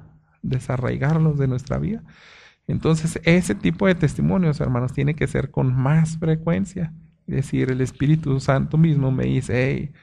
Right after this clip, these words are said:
vas por buen camino. Vas por buen camino. Tú sí me amas, a pesar de que no eres perfecto,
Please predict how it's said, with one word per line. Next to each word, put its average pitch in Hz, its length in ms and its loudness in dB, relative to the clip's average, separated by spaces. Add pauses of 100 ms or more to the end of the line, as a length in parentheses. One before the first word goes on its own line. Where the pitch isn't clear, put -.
(180)
vas 147 260 -6
por 151 200 -4
buen 147 180 -2
camino. 165 480 -4 (1300)
Vas 147 160 -4
por 143 180 -2
buen 139 160 2
camino. 139 580 0
Tú 143 280 -4
sí 143 240 -2
me 143 180 2
amas, 165 440 0
a 131 180 0
pesar 131 360 2
de 185 120 2
que 160 120 2
no 156 80 8
eres 170 280 4
perfecto, 190 680 0